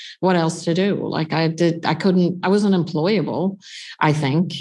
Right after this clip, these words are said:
uh, because I've never really had a full-time job. You know, I've, I've never been on staff anywhere. I've just been freelancing. So that was a failure. Then, um,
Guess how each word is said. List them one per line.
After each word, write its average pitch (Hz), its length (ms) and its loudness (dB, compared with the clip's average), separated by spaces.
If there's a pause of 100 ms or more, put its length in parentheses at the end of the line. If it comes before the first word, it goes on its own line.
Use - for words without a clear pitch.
(160)
uh, 156 380 2
because 170 260 0
I've 170 180 0
never 180 300 2
really 185 240 2
had 185 160 0
a 190 60 2
full-time 185 440 0
job. 185 400 0
You 165 80 0
know, 156 160 2
I've, 160 260 0
I've 165 200 0
never 165 260 2
been 170 240 2
on 156 200 2
staff 147 560 -2
anywhere. 135 460 0
I've 139 140 -2
just 151 220 -2
been 139 140 2
freelancing. 143 800 0 (580)
So 208 140 0
that 220 180 2
was 269 140 0
a 233 60 0
failure. 143 600 -2
Then, 240 600 0
um, 208 580 0